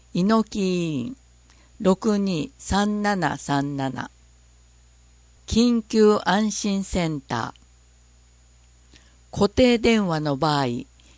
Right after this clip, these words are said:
ャープ七一一九。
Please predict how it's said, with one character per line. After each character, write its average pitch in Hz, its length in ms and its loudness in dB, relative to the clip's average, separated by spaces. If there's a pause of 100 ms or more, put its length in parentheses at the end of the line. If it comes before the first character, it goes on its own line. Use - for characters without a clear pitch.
(280)
ャ 214 160 4
ー 175 40 0
プ - 360 -12 (380)
七 208 440 0
一 190 420 -8
一 156 420 -6
九。 135 400 -2